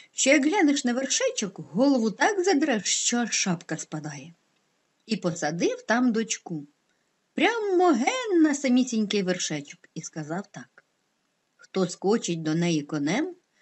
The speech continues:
тому вона буде жінкою». Занедужав старий дід і каже: «Сини мої, як я вмру,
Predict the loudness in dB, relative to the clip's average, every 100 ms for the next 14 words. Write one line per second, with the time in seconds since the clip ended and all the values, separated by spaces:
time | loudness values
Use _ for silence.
0 | -20 -20 _ _ _ -6 0 2 0 -6
1 | _ -6 -2 -2 -2 -2 -2 -2 -4 -6
2 | -12 -16 -16 _ _ _ _ _ _ _
3 | _ _ _ _ _ _ -20 -18 -18 -20
4 | -20 _ -4 2 4 4 4 4 2 -2
5 | -4 0 0 0 -4 -6 -14 -12 -12 -12
6 | -16 -20 _ _ -2 4 6 6 4 0
7 | -6 -18 _ _ _ -4 -2 0 4 6
8 | 8 6 6 4